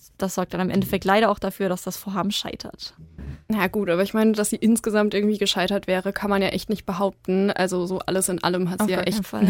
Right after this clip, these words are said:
Speaker 1: ja.
Speaker 2: Menge geschafft in ihrem Leben.
Speaker 1: Das kann man auf jeden Fall so sagen. Ähm, neunzehnhundertneunundfünfzig bekommt sie tatsächlich auch die Ehrenmitgliedschaft in verschiedenen Organisationen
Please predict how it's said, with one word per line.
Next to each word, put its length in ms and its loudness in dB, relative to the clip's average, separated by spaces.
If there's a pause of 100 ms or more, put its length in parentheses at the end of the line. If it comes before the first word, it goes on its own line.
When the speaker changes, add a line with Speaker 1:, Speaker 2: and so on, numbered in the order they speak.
Speaker 1:
ja. 40 -
Speaker 2:
Menge 300 4
geschafft 400 0
in 140 0
ihrem 160 0
Leben. 480 -2
Speaker 1:
Das 160 2
kann 160 0
man 80 2
auf 160 -2
jeden 100 -2
Fall 140 -4
so 80 -2
sagen. 560 0
Ähm, 320 0
neunzehnhundertneunundfünfzig 1400 4
bekommt 300 0
sie 80 -2
tatsächlich 420 0
auch 80 0
die 160 -4
Ehrenmitgliedschaft 880 2
in 120 -4
verschiedenen 420 2
Organisationen 1040 2